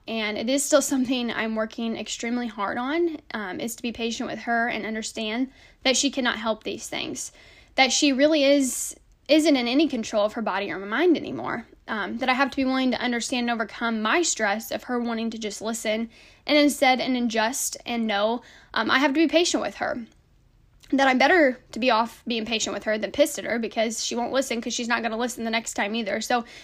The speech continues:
just learning to really learn how to be patient. You know, every single day I'm learning to be kind, uh, how to show her basic daily tasks again. It's almost like teaching a child again, you know, how to do her, her normal everyday tasks.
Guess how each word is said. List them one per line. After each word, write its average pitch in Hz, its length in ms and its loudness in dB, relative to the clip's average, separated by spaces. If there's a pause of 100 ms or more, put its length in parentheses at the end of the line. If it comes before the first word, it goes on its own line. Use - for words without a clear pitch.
(140)
just 277 180 2
learning 320 400 8
to 269 380 4
really 262 600 2 (100)
learn 226 220 -2
how 233 140 0
to 226 80 0
be 214 100 -6
patient. - 500 -6
You 233 100 -4
know, 226 140 0
every 254 280 2
single 269 240 2
day 226 400 2 (340)
I'm 254 180 2
learning 247 280 0
to - 80 -8
be - 120 -6
kind, 269 560 2 (280)
uh, 202 220 -2
how 240 180 -2
to 233 80 -2
show 233 260 0
her 220 420 -2 (140)
basic 233 360 -2
daily 202 260 -6
tasks - 480 0
again. 269 380 2 (280)
It's 247 140 4
almost 320 200 8
like 277 140 0
teaching 254 380 -2
a - 100 -2
child 214 400 0
again, - 320 -6
you 214 80 -4
know, 202 60 -6
how 233 460 2
to 233 180 -6
do 226 180 -4
her, 214 360 -2
her 240 140 -2
normal 226 360 -2
everyday 196 340 -6
tasks. - 480 -2